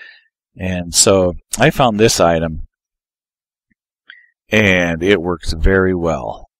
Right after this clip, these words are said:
It works perfect. The reviews, there's a couple of reviews that said it worked with Linux, and it has, uh, I don't recall the chip. Oh, let me see here. I might have it here.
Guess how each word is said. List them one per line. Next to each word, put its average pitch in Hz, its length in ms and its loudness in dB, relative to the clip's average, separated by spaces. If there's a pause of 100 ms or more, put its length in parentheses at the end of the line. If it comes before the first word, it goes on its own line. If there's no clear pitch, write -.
(180)
It 78 480 -8
works 85 320 -10
perfect. 98 400 -4
The 85 100 -2
reviews, 87 640 -4
there's 85 240 -4
a - 40 -10
couple 92 240 -4
of 85 40 -8
reviews 87 420 -4
that 80 120 -10
said 87 240 -2
it 80 160 -8
worked 87 260 -14
with 87 140 -6
Linux, 87 420 -2
and 82 100 -4
it 76 120 -10
has, 87 420 -2 (580)
uh, 82 360 -8 (680)
I 90 120 -2
don't 85 160 -8
recall 90 480 0
the 82 200 -6
chip. - 460 0 (140)
Oh, 87 140 -12
let 87 180 -12
me 76 80 -12
see 76 240 -8
here. 73 260 -14
I 78 100 -18
might 76 240 -16
have 65 180 -16
it 67 120 -16
here. 60 320 -16